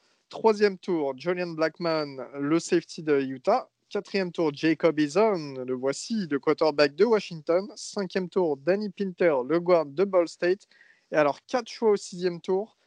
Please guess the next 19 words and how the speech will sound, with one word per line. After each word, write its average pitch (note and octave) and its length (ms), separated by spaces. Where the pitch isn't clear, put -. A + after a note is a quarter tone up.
euh, C#3 300
Robert G3 420
Windsor, E3 640
le D#3+ 180
defensive F#3 500
tackle F3 460
de D#3 100
Penn D3 220
State. F3 480
Isaiah F#3 340
Rodgers, D#3+ 720
le E3 120
cornerback E3 600
de F3+ 200
University E3 920
of C3+ 160
Massachusetts. D#3 720
Desmond F3 460
Patton, F#3+ 680